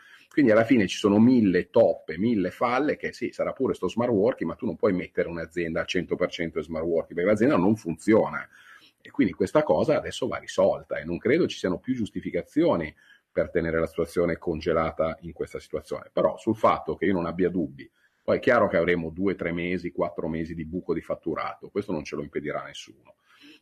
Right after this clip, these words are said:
Però anche qui dico, forse, ecco, forse questo è una cosa bella che rimarrà da questa brutta situazione,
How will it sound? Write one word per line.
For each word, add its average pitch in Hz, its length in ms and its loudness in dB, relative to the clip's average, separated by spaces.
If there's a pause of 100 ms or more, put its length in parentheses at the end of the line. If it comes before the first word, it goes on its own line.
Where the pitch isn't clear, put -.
(520)
Però - 260 6
anche 87 300 0
qui 80 380 -6
dico, - 600 -18
forse, 82 680 -4 (640)
ecco, - 240 -16
forse 78 300 -12
questo 78 360 -4
è - 60 -14
una 73 140 -12
cosa 76 240 -8
bella 76 340 -2
che - 80 -12
rimarrà 71 440 -8
da 71 120 -10
questa 71 260 -12
brutta 71 300 -12
situazione, 76 880 -6